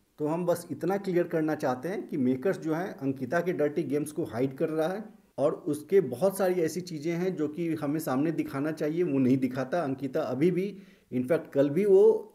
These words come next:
ईशा के साथ बैठ के मुनावर के बारे में बिचिंग कर रही थी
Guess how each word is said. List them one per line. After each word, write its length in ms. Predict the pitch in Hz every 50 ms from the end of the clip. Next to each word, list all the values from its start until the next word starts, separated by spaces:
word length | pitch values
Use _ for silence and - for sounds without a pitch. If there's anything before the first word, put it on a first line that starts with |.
| _ _ _ _ -
ईशा 260 | 147 151 143 208 208
के 100 | 185 175
साथ 180 | 156 185 185 180
बैठ 320 | 156 156 165 170 165 170
के 120 | - 196 190
मुनावर 400 | 175 160 151 151 147 151 180 170
के 120 | 175 175
बारे 220 | 151 156 156 160
में 180 | 165 170 160 135
बिचिंग 260 | 147 143 - 160 160
कर 140 | 160 151 135
रही 180 | 135 143 139 135
थी 320 | 139 143 151 160 156